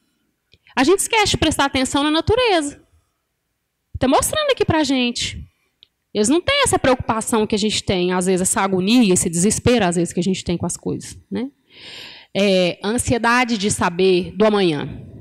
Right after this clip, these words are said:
A ansiedade hoje tá assim, a, a flor da pele em quase todo mundo, né? No, no consultório, quase todo mundo.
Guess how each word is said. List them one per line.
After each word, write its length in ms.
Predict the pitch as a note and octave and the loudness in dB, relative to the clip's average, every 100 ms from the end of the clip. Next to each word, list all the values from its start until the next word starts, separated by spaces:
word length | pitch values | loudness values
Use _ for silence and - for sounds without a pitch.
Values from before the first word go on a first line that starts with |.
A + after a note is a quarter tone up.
| - - _ _ _ | -20 -20 _ _ _
A 80 | - | -2
ansiedade 560 | F#3+ - A3 A#3+ C4+ C4 | 0 2 2 2 2 4
hoje 220 | C4+ D#4 | 2 2
tá 120 | F4+ | 0
assim, 280 | G4 C#4 G#3 | 0 0 2
a, 180 | F#3+ - | 0 0
a 160 | - F#3+ | -2 0
flor 280 | - C4 D4+ | 2 2 2
da 140 | E4 | 2
pele 320 | - B3 C#4+ | 2 2 2
em 60 | D4+ | 2
quase 240 | C4 C4+ | 0 0
todo 220 | D4+ D#4+ | 0 2
mundo, 260 | E4 E3+ D#3+ | 2 2 0
né? 200 | F#3 G3+ | -2 -2
No, 460 | A#3+ G#3 F#3 A3 F#3+ - | -2 -2 -4 -8 -14 -10
no 100 | F3 | -4
consultório, 420 | G3 G3 - A3+ | -2 0 2 2
quase 260 | A#3+ C4 - | 2 -2 0
todo 200 | E4+ C#4 | 0 0
mundo. 260 | B3 A#3 | -2 -6